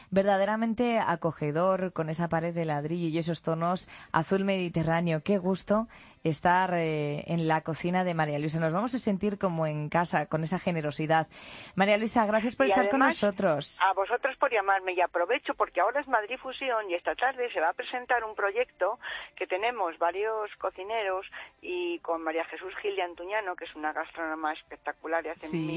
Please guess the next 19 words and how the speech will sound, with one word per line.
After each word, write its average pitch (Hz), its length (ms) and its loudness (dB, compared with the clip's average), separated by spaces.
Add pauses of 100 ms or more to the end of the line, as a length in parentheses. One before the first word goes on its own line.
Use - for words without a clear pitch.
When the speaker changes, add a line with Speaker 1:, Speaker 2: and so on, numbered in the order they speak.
(120)
Speaker 2:
mi-, 359 40 -10
muchísimos 175 560 -10
años. 180 260 -4
Speaker 1:
Ha 185 60 4
estado 247 220 2
con 220 120 0
Speaker 2:
Bueno, 202 140 2
Speaker 1:
nosotros 160 240 -2
alguna 165 320 0
vez. 139 320 -4 (260)
Speaker 2:
vale, 170 440 0
pues 180 240 -2
lo 349 100 0
que 175 100 -6
vamos 214 220 0
a 269 60 0
hacer 262 220 0
es, 269 120 -6 (140)
mm, 175 340 -12